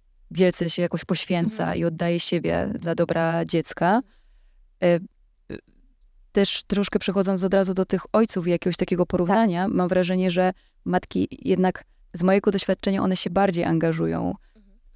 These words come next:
Speaker 1: W takim sensie, że są bardziej ciekawskie i mają jakąś większą potrzebę kontroli.
Speaker 2: Mhm.
Speaker 1: Nie wiem też do końca, z czego to wynika, ale jakoś tak zauważam takie
Speaker 2: Mhm.
Speaker 1: różnice. Ojcowie bardziej, y, jakoś towarzyszą w tej drodze,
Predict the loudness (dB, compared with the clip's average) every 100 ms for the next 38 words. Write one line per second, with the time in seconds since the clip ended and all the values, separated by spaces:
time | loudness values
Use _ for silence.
0 | -20 _ -8 0 2 4 2 2 2 2
1 | 2 0 -2 0 0 -2 0 0 2 -2
2 | 0 0 2 2 2 0 0 0 -2 -2
3 | -4 -2 0 0 2 2 2 -2 -10 _
4 | _ _ -14 -8 -4 -2 0 2 0 -4
5 | -4 -4 -4 -4 -2 -2 -2 -4 -4 -2
6 | -2 0 0 0 -2 -2 -2 -4 -8 _
7 | -6 2 2 4 2 0 2 2 2 0
8 | -4 -6 -8 -8 _ _ _ -2 0 2
9 | 2 2 0 2 2 2 0 2 2 0
10 | 0 -2 -2 -6 _ -20 _ _ _ _
11 | _ -20 _ -20 -10 -6 -4 -6 _ _
12 | 0 4 2 4 2 2 0 -2 -4 -8
13 | -8 -6 -2 -2 2 2 2